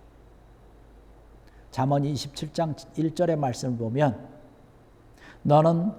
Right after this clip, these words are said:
내일 일을 자랑하지 말라. 하루 동안에 무슨 일이 일어날는지 내가 알 수 없음이니라"는 말씀을 하고 있습니다.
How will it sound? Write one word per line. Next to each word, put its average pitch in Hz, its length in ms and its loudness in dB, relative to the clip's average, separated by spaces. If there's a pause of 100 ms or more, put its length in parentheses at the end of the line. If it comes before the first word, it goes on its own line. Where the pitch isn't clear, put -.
(260)
내일 147 420 8
일을 139 240 6
자랑하지 127 520 6
말라. 123 520 6 (720)
하루 175 300 8
동안에 175 340 10
무슨 156 320 4
일이 147 240 4
일어날는지 127 1040 4
내가 110 320 0
알 120 160 2
수 120 440 -4
없음이니라"는 123 1300 -4
말씀을 110 440 -8
하고 104 300 -12
있습니다. - 600 -12